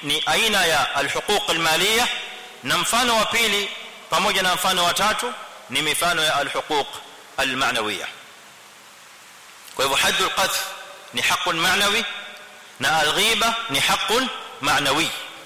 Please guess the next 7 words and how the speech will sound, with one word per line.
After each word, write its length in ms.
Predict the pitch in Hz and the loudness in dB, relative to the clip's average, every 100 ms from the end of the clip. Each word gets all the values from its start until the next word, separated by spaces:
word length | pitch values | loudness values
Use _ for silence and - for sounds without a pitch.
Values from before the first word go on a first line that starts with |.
| - - - - - - - | -20 -20 -20 -20 -18 -18 -8
Hizi 260 | 151 180 170 | -2 -2 0
ni 80 | 156 | 0
haki 360 | - 202 - 113 - - - | 0 -2 -6 -12 -16 -20 -6
za 120 | 127 | -2
Muislamu, 600 | 147 143 - 165 170 165 - | 0 0 2 2 2 0 -2
ingawa 440 | 143 139 165 156 | -2 2 2 2
hazionekani, 760 | 139 151 143 135 127 131 110 98 | 2 2 2 2 2 0 0 -2